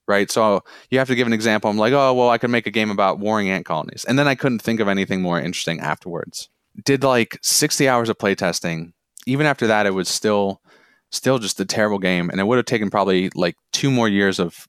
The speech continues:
playtesting and refinement to make something worth trying to even maybe sell or get published or, or something like that. But it was, it was a really, really cool experience. Yeah, I've always big on board games. I have a, a decent sized collection, but, you know, there's only been, like,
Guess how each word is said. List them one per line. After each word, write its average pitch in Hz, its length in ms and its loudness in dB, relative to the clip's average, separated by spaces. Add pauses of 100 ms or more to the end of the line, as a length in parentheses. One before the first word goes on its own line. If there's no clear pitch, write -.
playtesting 101 460 -2
and 92 100 -2
refinement 90 600 -2
to 95 120 -4
make 92 220 0
something 90 340 -2
worth 85 260 -2
trying 82 320 -2
to 82 40 0
even 80 340 -2 (400)
maybe 90 200 0
sell 82 340 0
or 82 80 -2
get 82 160 -2
published 82 480 -2
or, 80 200 -2
or 85 80 -4
something 85 260 -2
like 85 100 -4
that. 80 220 -2 (140)
But 120 100 2
it 113 40 4
was, 110 280 2
it 113 40 2
was 117 160 2
a 98 60 0
really, 110 520 2 (220)
really 127 220 2
cool 107 200 0
experience. 90 720 -2 (100)
Yeah, 107 180 0
I've 107 100 2
always 120 260 2
big 113 260 -2
on 98 160 2
board 92 200 0
games. 90 260 -2
I 98 80 2
have 92 120 0
a, 92 160 2 (160)
a - 20 -10
decent 107 300 0
sized 95 260 0
collection, 90 420 0
but, 87 200 -2 (200)
you 131 140 0
know, 135 340 2
there's 120 220 0
only 151 200 2
been, 123 440 0
like, 101 320 0